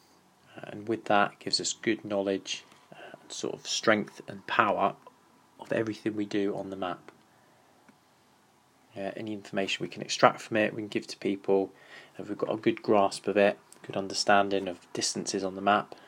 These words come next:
how they relate to distances on the ground, yeah, that's a really, really good, uh, tool and sort of a key skill to understand. So firstly, before we get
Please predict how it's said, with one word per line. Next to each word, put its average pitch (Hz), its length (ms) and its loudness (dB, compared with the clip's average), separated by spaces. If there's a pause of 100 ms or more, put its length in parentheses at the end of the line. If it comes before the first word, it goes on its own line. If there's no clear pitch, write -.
(140)
how 92 80 -2
they 92 100 0
relate 95 300 0
to - 80 -12
distances - 400 -8
on 90 100 -8
the 87 80 -16
ground, 120 520 6 (960)
yeah, 98 140 -4
that's - 240 -8
a 98 40 -8
really, 98 320 -4
really 95 300 -4
good, 92 300 -2 (100)
uh, 90 180 -6 (100)
tool 95 420 -2
and 92 100 -10
sort - 140 -4
of 95 60 -6
a - 80 -12
key 104 200 -4
skill 104 320 0
to - 120 -6
understand. 110 600 0 (1700)
So 123 160 4
firstly, 135 500 6
before 110 300 -2
we 107 80 2
get - 180 0